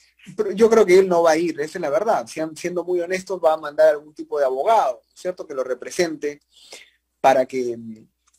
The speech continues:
para que vaya, digamos, a, al Congreso a deslindar, ¿no es cierto?, a defenderlo, como lo hizo en su momento, por ejemplo, el señor Pedro Pablo Kuczynski, no fue el doctor Alberto Borea en su representación, no fue el presidente.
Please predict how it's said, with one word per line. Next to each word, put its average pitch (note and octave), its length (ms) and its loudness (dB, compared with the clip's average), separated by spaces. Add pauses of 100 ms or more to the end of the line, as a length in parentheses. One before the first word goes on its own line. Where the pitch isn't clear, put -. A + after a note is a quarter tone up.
(160)
para B2 180 0
que B2+ 120 -2
vaya, C#3+ 320 6
digamos, B2+ 460 -2
a, G#2 180 -6 (920)
al B2+ 140 2
Congreso C3+ 760 0
a A#2 140 -2
deslindar, B2+ 720 2
¿no C#3+ 60 -16
es C3+ 80 -20
cierto?, D3 220 0
a C3 40 2
defenderlo, G#3+ 540 -2
como G3+ 180 -4
lo F#3 120 -2
hizo G#3+ 160 -8
en G3+ 40 -14
su F#3+ 120 -10
momento, F3 400 -4
por E3 120 -6
ejemplo, D#3+ 500 -4
el C#3+ 100 -14
señor C#3+ 200 -14
Pedro C#3+ 200 0
Pablo D3 260 2
Kuczynski, - 400 -12
no C3+ 100 -12
fue D#3 300 -2 (460)
el B2+ 100 -8
doctor B2+ 380 2
Alberto C#3+ 360 2
Borea C#3 480 2 (680)
en C3 160 -12
su - 100 -14
representación, B2 760 -2
no D3 140 -2
fue E3 240 4
el D3 140 0
presidente. D3+ 760 -2